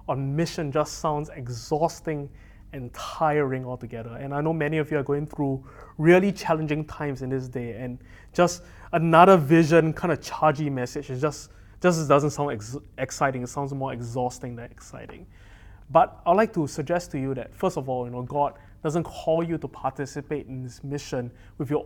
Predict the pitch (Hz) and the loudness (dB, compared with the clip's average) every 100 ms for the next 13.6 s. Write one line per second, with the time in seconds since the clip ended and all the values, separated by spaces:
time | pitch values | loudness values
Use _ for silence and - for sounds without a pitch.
0 | - 165 165 139 143 139 139 123 113 - | 0 2 2 -2 -4 -6 -6 -8 -12 -14
1 | - 135 113 - - 139 135 139 - - | -12 -12 -12 -14 -8 -8 -8 -12 -10 -4
2 | 151 160 - 143 123 117 - - - 151 | -2 -2 -4 -8 -8 -10 -18 -20 -12 -6
3 | 143 127 - - - 127 113 - - - | -6 -8 -12 -14 -12 -10 -10 -12 -18 -20
4 | - - - - 160 214 247 247 233 147 | -20 -20 -16 -10 -2 -2 -2 -4 -4 -4
5 | 139 127 127 - - - - 165 202 220 | -4 -6 -8 -12 -16 -20 -6 -4 -2 -2
6 | 220 175 220 185 202 180 147 135 131 143 | -2 -2 -4 -4 -4 -4 -4 -4 -6 -8
7 | 160 170 131 - - - - 135 131 - | -10 -10 -12 -16 -20 -20 -12 -12 -12 -6
8 | 170 180 180 175 170 - 143 151 151 151 | -2 -2 -2 -6 -6 -8 -8 -6 -4 -6
9 | - 143 139 143 - 214 - - - - | -8 -10 -10 -12 -8 -8 -8 -18 -20 -20
10 | - - - - 156 170 226 147 151 151 | -20 -20 -20 -4 -2 2 0 4 2 2
11 | 170 - - 147 120 120 - 127 131 143 | -2 -6 -8 -8 -6 -8 -6 -6 -4 -4
12 | 139 - - - - 151 135 135 - 156 | -4 -8 -20 -20 -12 -10 -8 -10 -8 -6
13 | 139 127 113 - 131 127 | -4 -6 -8 -8 -10 -10